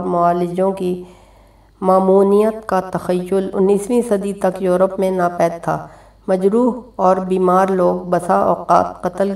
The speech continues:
کر دیے جاتے اور اکثر اوقات ان کو نہایت خستہ حالت میں مرنے کے لیے چھوڑ دیا جاتا تھا۔ ہسپتالوں کو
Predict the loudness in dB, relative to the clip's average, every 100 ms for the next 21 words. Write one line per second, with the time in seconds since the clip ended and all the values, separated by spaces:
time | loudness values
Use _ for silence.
0 | -6 -8 -6 -4 -4 -2 -4 -6 -6 -8
1 | -12 -20 -20 -20 -20 _ -10 -2 0 0
2 | -2 -2 0 0 0 2 0 0 -2 -2
3 | -2 -2 -2 -4 -2 0 0 -2 -4 -4
4 | -2 0 2 2 0 -2 -2 -2 -2 -2
5 | 0 -2 -2 -4 -4 -4 -6 -4 -4 -4
6 | -4 -4 -6 -6 -8 -8 -10 -12 -20 -20
7 | -20 _ -10 -8 -6 -2 0 2 0 0